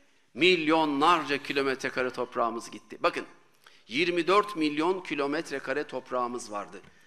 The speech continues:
En uzun sınır. Bin altı yüz doksan dokuzda, yani himaye edilen Polonya'sı, Fas'ı da sayarak söylüyorum,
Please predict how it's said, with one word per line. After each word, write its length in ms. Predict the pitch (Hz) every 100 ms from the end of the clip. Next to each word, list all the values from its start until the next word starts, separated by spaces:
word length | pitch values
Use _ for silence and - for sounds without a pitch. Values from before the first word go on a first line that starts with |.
| _ -
En 240 | 143 160 -
uzun 300 | 123 117 139
sınır. 440 | 143 113 104 78 - - - - _ - _ _
Bin 100 | 143
altı 280 | 165 156 165
yüz 140 | 185
doksan 420 | 127 127 - 139 127
dokuzda, 580 | 123 113 - 175 - - - - _ -
yani 220 | 117 117
himaye 640 | - 131 135 151 151 185
edilen 460 | 135 120 120 117 131
Polonya'sı, 600 | - 127 131 127 123 -
Fas'ı 300 | - 120 143
da 100 | 131
sayarak 380 | 123 120 113 110
söylüyorum, 520 | - 110 101 104 175